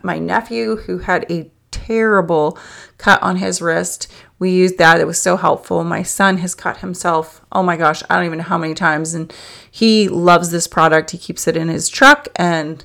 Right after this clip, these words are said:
if he gets himself cut at work, he likes to use that. And I think he's even shared it with some of his coworkers, which is pretty cool.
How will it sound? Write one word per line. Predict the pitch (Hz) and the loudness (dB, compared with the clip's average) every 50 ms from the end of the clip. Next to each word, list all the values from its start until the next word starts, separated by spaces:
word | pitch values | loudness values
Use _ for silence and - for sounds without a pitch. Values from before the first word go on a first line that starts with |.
| - _ _ | -20 _ _
if | _ | _
he | - - 165 170 165 _ - - | -14 -14 -14 -14 -16 _ -18 -12
gets | - 170 160 160 - - | -8 -8 -8 -8 -8 -8
himself | 156 160 - - 165 170 - | -8 -8 -4 -4 -4 -4 -4
cut | - - 175 - | -2 0 0 0
at | 147 - | 0 -2
work, | - 190 240 262 262 262 - | 0 0 0 0 -2 -6 -16
he | - - 165 | -12 -8 -4
likes | 165 170 170 170 - - | -2 -2 -4 -4 -6 -8
to | - 165 | -6 -6
use | 170 170 175 180 180 | -4 -4 -4 -4 -2
that. | - 202 190 190 202 - - | 0 2 4 4 4 2 0
And | 196 185 185 | -4 -4 -4
I | 185 185 | -4 -6
think | - 185 185 | -6 -8 -8
he's | - - 185 190 | -8 -8 -8 -8
even | 185 185 202 202 | -6 -6 -8 -8
shared | 202 - 190 190 190 | -8 -6 -6 -6 -6
it | - - | -8 -10
with | 220 | -14
some | - - 240 240 | -12 -10 -8 -6
of | 254 269 | -4 -4
his | 285 277 | -4 -2
coworkers, | - - 330 339 277 240 - - - 185 - | 2 4 4 6 6 4 4 2 -4 -4 -4
which | 202 196 - - | -6 -6 -6 -8
is | 196 - | -10 -8
pretty | - - 196 170 160 | -6 -6 -6 -6 -6
cool. | - - - 165 - - - | -6 -4 -2 -2 -2 -2 -4